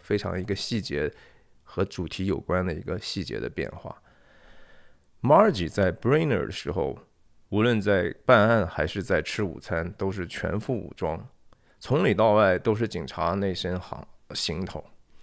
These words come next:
配着枪。他可能还配着枪，但是我们已经看到他的妆容上，他的衣着上发生了很大的变化，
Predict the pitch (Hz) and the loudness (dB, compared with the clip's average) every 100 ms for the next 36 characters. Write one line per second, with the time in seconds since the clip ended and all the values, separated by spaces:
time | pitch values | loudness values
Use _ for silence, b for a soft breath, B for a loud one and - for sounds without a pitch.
0 | b b - - - - - 92 71 - | b b -20 -20 -20 -8 0 0 -2 -4
1 | 78 80 - b b b b b - - | -4 -4 -10 b b b b b -20 -20
2 | - 214 - 107 131 110 175 117 87 110 | 2 4 6 4 6 6 6 4 2 0
3 | 98 98 113 107 - 98 113 127 98 110 | 2 2 2 0 0 2 2 0 0 -2
4 | 104 131 107 98 98 110 98 - 117 120 | 0 2 4 4 2 2 2 4 6 6
5 | 120 82 60 92 101 - 104 - - B | 6 2 0 -2 -2 -4 -6 -12 -16 B
6 | B B - 127 123 120 131 143 147 131 | B B 0 2 4 2 0 2 2 0
7 | - 95 101 69 107 - - - 101 101 | -4 0 0 -2 -6 -16 -8 -2 0 0
8 | 92 98 90 - 101 76 104 107 78 - | -4 -4 -4 -2 -2 0 0 0 0 -4
9 | 80 57 - 82 85 | -6 -8 -10 -10 -10